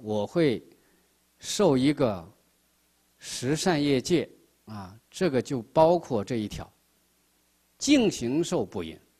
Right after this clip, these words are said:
而不是不邪淫啊。有能受的当然就可以受啊，你要不能受就算了嘛。我们要有不同的戒让大家选择嘛。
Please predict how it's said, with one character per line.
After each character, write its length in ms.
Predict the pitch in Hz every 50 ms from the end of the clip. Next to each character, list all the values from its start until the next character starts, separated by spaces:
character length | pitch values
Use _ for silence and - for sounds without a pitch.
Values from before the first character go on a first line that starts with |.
| _ _ _ _ _ _ _ _ _ _ _ _ _ _
而 240 | - 110 113 156 180
不 220 | 170 170 165 180
是 160 | 165 - 160
不 200 | 135 - 139 110
邪 240 | 90 - 101 82 82
淫 140 | 82 - - _ _ _ _ _ _ _ _ _ _
啊。 200 | - 107 98 98 -
有 300 | 175 143 151 139 123 113
能 180 | 123 156 196
受 220 | 190 - 220 196 147
的 80 | 120
当 180 | 107 - 143 139
然 140 | 135 131 117
就 100 | 117 113
可 160 | - - 107
以 80 | 107
受 280 | 104 - - 107 82 - _ _ _ _ _ _ _ _
啊， 140 | _ 135 143
你 80 | 160 190
要 120 | 208 196
不 140 | 196 208 202
能 160 | 151 139 151
受 180 | 147 - 165 147
就 120 | 127 131
算 200 | - - 151 131
了 80 | 107 85 80
嘛。 60 | _ _ _ _ _ _ _ _ _ _
我 100 | - 117
们 100 | 127 165
要 240 | 185 175 160 143 - - _ _ _ _
有 140 | - 131 135
不 140 | 147 214 214
同 180 | - 151 156 170
的 80 | 170
戒 220 | 160 - 170 151 135
让 180 | 135 127 120
大 140 | 117 120 120
家 140 | 117 123 123
选 280 | - - - 85 71
择 140 | 78 - 90 82
嘛。 140 | - _